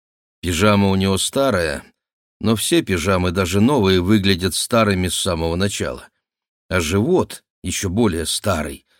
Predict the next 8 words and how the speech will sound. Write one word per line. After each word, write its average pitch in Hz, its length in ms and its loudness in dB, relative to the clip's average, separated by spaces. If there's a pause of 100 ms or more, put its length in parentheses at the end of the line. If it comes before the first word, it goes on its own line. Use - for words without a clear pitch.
(260)
усеян 107 460 0
бородавками 98 760 0
и 85 40 -4
тёмными 101 500 2
кругляшами, 98 840 0
похожими 98 640 0
на 98 160 6
монетки. 92 680 0